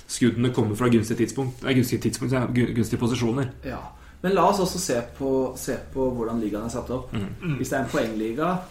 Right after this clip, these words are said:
Speaker 2: hvor en keeper får, jeg har til og med vært borti at de får et halvt poeng per redning, jeg. Og hva er det? Ett poeng minus sk-, innslupne scoring.
Speaker 1: Mm.
Speaker 2: Og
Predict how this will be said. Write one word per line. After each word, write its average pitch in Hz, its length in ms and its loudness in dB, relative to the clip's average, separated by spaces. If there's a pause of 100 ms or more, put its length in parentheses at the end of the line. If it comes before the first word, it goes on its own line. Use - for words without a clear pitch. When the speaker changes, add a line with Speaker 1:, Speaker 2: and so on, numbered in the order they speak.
Speaker 2:
hvor 123 120 -4
en 139 120 -2
keeper 131 440 -4
får, 110 500 -2 (360)
jeg 135 80 -2
har 131 80 2
til 123 140 0
og 117 60 0
med 117 80 0
vært 117 100 -6
borti 117 240 -2
at 101 100 -4
de 123 80 -2
får 113 220 -2
et 113 80 -6
halvt - 400 -8
poeng 104 260 -4
per 120 140 -4
redning, 113 340 -4
jeg. 117 140 -4 (560)
Og 104 1400 0 (340)
hva 107 180 -4
er 110 80 -6
det? 120 120 -2 (420)
Ett - 280 -14
poeng 107 280 -4
minus 104 420 -6
sk-, 107 240 -10
innslupne 107 480 -6
scoring. 120 540 -2
Speaker 1:
Mm. 104 200 -4 (360)
Speaker 2:
Og 113 200 0